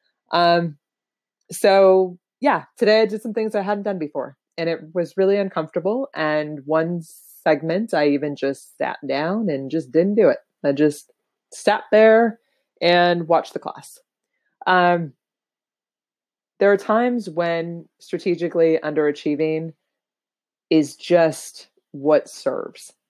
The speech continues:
in the context of, of what is truly important. What's truly important in the context of me going to barre class is going to barre class, showing up. I could do a terrible job and that would still be victory 'cause I showed up and I did something for my body.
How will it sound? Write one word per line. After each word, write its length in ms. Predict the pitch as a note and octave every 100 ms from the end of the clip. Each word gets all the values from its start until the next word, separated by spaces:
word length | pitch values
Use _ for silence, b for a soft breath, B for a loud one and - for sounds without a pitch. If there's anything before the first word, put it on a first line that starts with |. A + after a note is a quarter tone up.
| _ _
in 340 | E3 D#3 D3+ D3
the 80 | -
context 680 | - D3 C#3+ - C3+ - C#3+
of, 180 | C3 -
of 220 | D3 B2+
what 320 | C3+ D3 - -
is 160 | C#3+ C3+ B2+
truly 320 | - - D#3 D3
important. 460 | C3+ - - - _ b b
What's 140 | E3+ E3+
truly 200 | A#3+ G#3
important 340 | F#3+ E3 F3+
in 60 | D#3+
the 60 |
context 440 | D3 D#3 D#3+ D3+ E3
of 40 |
me 60 | D#3
going 140 | D3
to 60 | -
barre 160 | C#3
class 360 | D3 A3+ A#3+ -
is 80 | C#3+
going 160 | E3+ D3
to 40 |
barre 120 | E3+
class, 380 | - - - - _ _ _
showing 420 | - - D#3 E3+
up. 180 | B3+ - _ _ _ _ _ _
I 100 | F#3+
could 100 | F#3+
do 80 | G3
a 40 |
terrible 460 | - - G3 A3 F3+
job 360 | F3 D3 B2+ B2 _ _ -
and 100 | D#3+
that 100 | E3+
would 80 | D#3+
still 140 | -
be 120 | F#3 F3+
victory 320 | D#3+ D#3+ D#3
'cause 160 | D3
I 80 | C3+
showed 320 | B2 - D3+ C#3
up 220 | - - _ _ _ _ _ -
and 100 | D3
I 60 |
did 200 | C#3+ D3
something 260 | - C#3+ C#3+
for 100 | D3
my 120 | C#3
body. 360 | C3+ B2 -